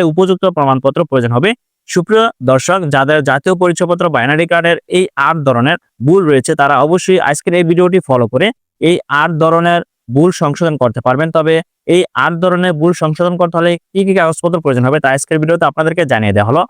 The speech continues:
আপনারা অবশ্যই জাতীয় পরিচয়পত্র বা এনআইডি কার্ডের এই আট ধরনের ভুল, এই সকল প্রয়োজনীয় কাগজপত্র দিয়ে খুব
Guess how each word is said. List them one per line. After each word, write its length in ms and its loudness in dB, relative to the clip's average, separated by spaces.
আপনারা 340 0
অবশ্যই 340 -2
জাতীয় 280 0
পরিচয়পত্র 420 0
বা 60 4
এনআইডি 240 0
কার্ডের 260 0
এই 60 0
আট 180 0
ধরনের 340 0
ভুল, 160 2
এই 80 4
সকল 300 0
প্রয়োজনীয় 340 0
কাগজপত্র 460 -2
দিয়ে 180 0
খুব 100 2